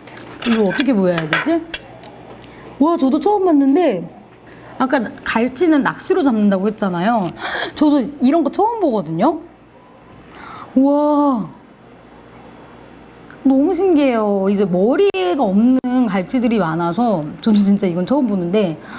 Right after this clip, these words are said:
와, 이렇게 낚시로 잡았다는 증거가 여기 이렇게 나와 있습니다. 낚싯바늘과 이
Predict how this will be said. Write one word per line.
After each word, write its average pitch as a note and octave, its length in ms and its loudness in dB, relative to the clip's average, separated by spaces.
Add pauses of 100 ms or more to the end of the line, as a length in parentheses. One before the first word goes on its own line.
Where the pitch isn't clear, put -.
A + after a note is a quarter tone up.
(240)
와, B3+ 420 2
이렇게 G#3+ 500 0
낚시로 C#4+ 600 -2
잡았다는 G3 600 -2
증거가 A3+ 560 2
여기 D#3+ 220 -6
이렇게 D3+ 240 -8
나와 D3 220 0
있습니다. D3+ 420 -10 (1000)
낚싯바늘과 F#3 1160 -4 (680)
이 D#3+ 120 -6